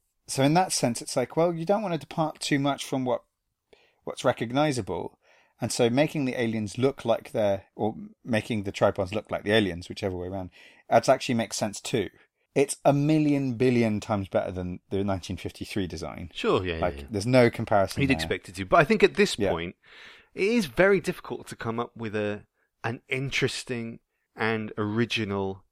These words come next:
Speaker 2: and plausible design for an alien
Speaker 1: Yeah.
Speaker 2: without making it just humanoid.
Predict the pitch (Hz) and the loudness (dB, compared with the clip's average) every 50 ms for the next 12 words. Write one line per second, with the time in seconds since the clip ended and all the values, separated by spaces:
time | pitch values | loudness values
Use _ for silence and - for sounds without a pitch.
0 | _ _ _ _ _ - - 107 - 208 202 101 101 - - - - - - 131 | _ _ _ _ _ -4 -2 -2 -2 -4 -8 -10 -14 -16 -20 -20 -14 -8 -2 0
1 | 131 139 139 135 127 107 107 85 - 76 71 - _ _ _ _ _ _ _ _ | 2 4 4 4 2 0 -4 -6 -6 -8 -14 -16 _ _ _ _ _ _ _ _
2 | _ - 98 92 113 117 117 113 110 107 104 - - - - 107 95 90 90 90 | _ -10 -6 -2 0 2 2 0 0 -4 -8 -12 -14 -4 -2 0 0 0 -2 -4
3 | 90 85 85 85 85 85 82 85 - _ _ _ _ _ _ _ _ - 107 95 | -4 -6 -6 -8 -8 -8 -12 -16 -20 _ _ _ _ _ _ _ _ -10 -10 -10
4 | - - _ _ _ _ - 110 104 113 110 113 - 120 120 107 - - 104 107 | -10 -10 _ _ _ _ -4 0 2 2 2 2 2 0 -2 -2 -2 -6 -10 -10
5 | 98 104 - - - 120 127 143 117 80 78 76 78 78 - | -10 -12 -12 -10 -8 -8 -6 -6 -6 -6 -6 -6 -8 -10 -12